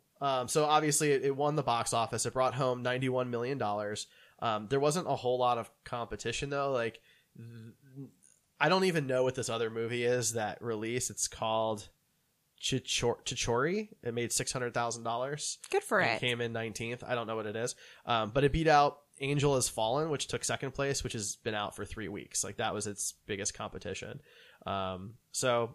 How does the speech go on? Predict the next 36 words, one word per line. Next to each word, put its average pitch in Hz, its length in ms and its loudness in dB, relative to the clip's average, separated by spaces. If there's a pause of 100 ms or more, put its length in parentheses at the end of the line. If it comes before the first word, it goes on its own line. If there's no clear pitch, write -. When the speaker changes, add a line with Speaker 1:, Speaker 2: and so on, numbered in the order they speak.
Speaker 2:
Gerard 254 520 0
Butler's 247 380 -4
still 254 300 -6
acting, 226 440 -6
guys. 202 340 -8
Did 220 160 -8
you 196 60 -4
Speaker 1:
He 220 40 0
is, 226 80 -2
Speaker 2:
know 226 100 -2
Speaker 1:
yeah. 226 60 0
Speaker 2:
that? 262 220 -4 (160)
Speaker 1:
Uh, 127 220 2
Speaker 2:
It's - 80 4
Speaker 1:
so 156 100 8
it 147 60 6
Speaker 2:
crazy. 135 100 2
Speaker 1:
brought 170 200 4
in 170 100 2
a 151 40 2
hundred 175 320 -2
ninety 143 380 0
and 135 100 0
a 120 40 2
half 127 460 -4 (160)
million 123 440 -2
worldwide. 113 640 0
So - 160 0
it's 110 100 -2
actually 131 260 -2
almost 117 280 -4
a 107 40 -6
fifty-fifty 117 600 -10
split, 110 400 -4 (100)
which - 240 -8
is 113 300 -6